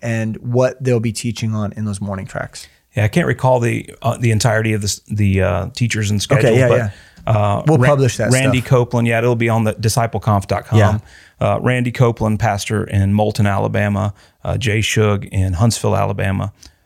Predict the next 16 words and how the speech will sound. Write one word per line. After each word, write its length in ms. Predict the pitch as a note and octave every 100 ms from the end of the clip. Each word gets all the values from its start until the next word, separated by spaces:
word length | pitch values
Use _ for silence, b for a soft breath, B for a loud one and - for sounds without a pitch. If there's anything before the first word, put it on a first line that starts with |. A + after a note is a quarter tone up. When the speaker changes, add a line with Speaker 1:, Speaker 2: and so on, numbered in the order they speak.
| b
Speaker 2:
Uh, 400 | G#2 F#2 G2+ G#2
a 100 | -
couple 200 | - A2+
guys 180 | A2 G#2
from 180 | - G#2
our 100 | G#2+
church, 440 | - G#2+ F2+ - -
uh, 240 | G#2 G2 -
Thomas 320 | A2+ G#2 G2+
Harding 440 | G#2 G#2+ G#2 G#2 - B B G2+
is 80 | G#2+
Speaker 1:
Mm-hmm. 40 | G#2
Speaker 2:
our 60 |
s-, 200 | G2 - -
students 380 | - C3 A#2 A2
pastor, 480 | A2+ G#2 - G#2+